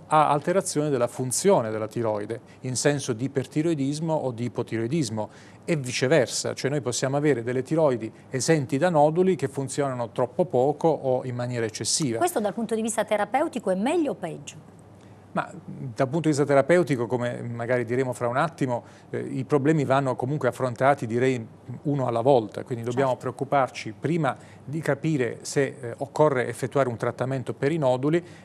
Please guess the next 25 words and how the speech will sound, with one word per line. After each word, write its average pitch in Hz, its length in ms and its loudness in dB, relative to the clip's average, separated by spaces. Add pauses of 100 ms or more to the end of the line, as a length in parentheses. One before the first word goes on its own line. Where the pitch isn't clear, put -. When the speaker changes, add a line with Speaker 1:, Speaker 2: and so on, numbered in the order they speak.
Speaker 1:
e - 180 -2 (160)
poi, 135 420 0
eh, 127 280 -10
o, 127 180 -4 (340)
eh, 123 100 -8 (300)
prima 127 240 -6
una 131 200 -2
o - 20 -6
poi 117 160 -4
l'altra 117 300 -4
cosa 127 180 0
indifferente, 123 600 0
Speaker 2:
Certo. 123 140 -2
Speaker 1:
naturalmente 123 400 -2
preoccuparci 127 640 0
di 113 80 -4
un-, 123 300 -6
di 123 140 -6
una 123 120 -2
eventuale 123 460 2
alterazione 135 680 0
della 113 120 0
funzione 113 400 -8
della 110 120 -8
tiroide. - 760 -14